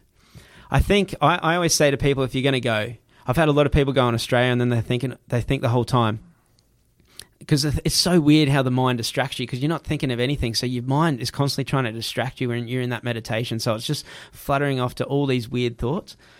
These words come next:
And one thought that friends say when they do it in Australia is that they can't stop thinking about just going,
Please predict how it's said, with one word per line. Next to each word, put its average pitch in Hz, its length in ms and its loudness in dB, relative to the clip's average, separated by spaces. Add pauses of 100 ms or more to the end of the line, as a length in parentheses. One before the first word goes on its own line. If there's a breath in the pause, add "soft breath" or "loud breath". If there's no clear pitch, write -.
(260 soft breath)
And 135 440 -2 (380 soft breath)
one 165 240 0
thought 139 220 2
that 123 140 -4
friends 127 280 -2
say 127 200 0
when 127 100 -2
they 117 80 -2
do 123 140 -4
it 113 60 -4
in 113 60 -6
Australia 131 360 0
is 113 80 -2
that 123 100 -8
they 120 140 -6
can't 127 340 -6
stop - 180 -6
thinking 123 240 -4
about 113 200 -4
just - 180 -12
going, 127 380 -4